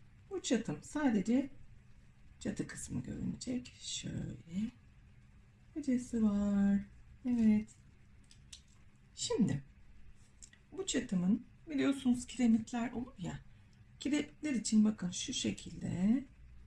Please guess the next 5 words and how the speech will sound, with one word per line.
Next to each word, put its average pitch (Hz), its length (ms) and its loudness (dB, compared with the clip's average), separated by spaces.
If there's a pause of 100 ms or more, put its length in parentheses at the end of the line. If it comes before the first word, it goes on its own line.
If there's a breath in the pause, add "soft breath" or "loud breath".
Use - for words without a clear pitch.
(2000)
şöyle 196 920 0 (440)
dilim 220 300 4
dilim 170 260 2
yapmaya 226 440 2
çalışıyorum. - 600 -8